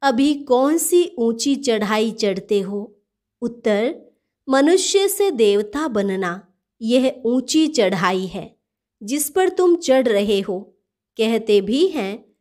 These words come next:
"चढ़े तो चाखे प्रेम रस, गिरे तो चकनाचूर।"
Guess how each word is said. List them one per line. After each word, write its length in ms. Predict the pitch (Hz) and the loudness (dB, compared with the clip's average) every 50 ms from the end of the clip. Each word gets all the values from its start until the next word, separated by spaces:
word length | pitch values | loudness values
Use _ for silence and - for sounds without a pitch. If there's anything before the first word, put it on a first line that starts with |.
| _ _ _ _ | _ _ _ _
"चढ़े 460 | - 254 254 254 240 262 277 285 302 | -2 2 2 4 4 4 2 2 0
तो 200 | 302 285 285 240 | 0 2 2 2
चाखे 540 | 226 226 - 233 190 196 202 - - 254 226 | 2 0 0 -2 0 0 -2 -2 -4 -2 -2
प्रेम 500 | 214 214 - 196 208 220 247 294 311 311 | -2 -4 -4 -2 0 0 0 0 0 0
रस, 400 | 262 202 185 190 - - - - _ _ _ _ _ _ _ 226 | 0 0 0 -2 -4 -8 -12 -16 _ _ _ _ _ _ _ -14
गिरे 440 | 196 180 214 247 247 285 330 370 370 | -6 -2 -2 0 0 2 2 0 0
तो 160 | 359 320 269 | 0 0 -2
चकनाचूर।" 1040 | 277 - 226 202 208 - 202 202 190 196 196 - - 214 202 190 190 202 - _ | -2 -2 -4 -4 -2 -2 -4 -2 -2 -4 -6 -6 -6 -6 -6 -6 -6 -10 -14 _